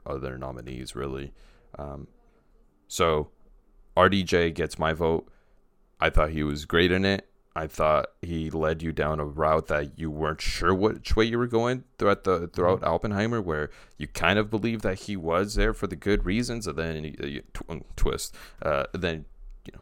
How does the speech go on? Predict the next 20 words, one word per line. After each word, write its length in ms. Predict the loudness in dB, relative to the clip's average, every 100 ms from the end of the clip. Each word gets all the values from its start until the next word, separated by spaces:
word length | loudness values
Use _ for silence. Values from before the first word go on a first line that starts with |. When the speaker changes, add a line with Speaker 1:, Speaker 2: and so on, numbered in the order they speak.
| -2
Speaker 1:
twist 220 | 2 2
happens 300 | 0 -4 -10
at 80 | -10
the 120 | -10
end 120 | -10 -10
where 80 |
you're 80 | -14
just 120 | -12 -12
like, 140 | -6
"Oh, 60 | -4
Speaker 2:
Yeah. 100 | -2
Speaker 1:
shit." 440 | -4 -6 -10 -12 -18 -20 _ _ _ _ _ _ _ -20 -10
You 100 | -6
know, 160 | -2 -2
and, 100 | -2
and 160 | 2 6
that 60 |
was 180 | 6 4
all 100 | -2
fun. 260 | -2 -10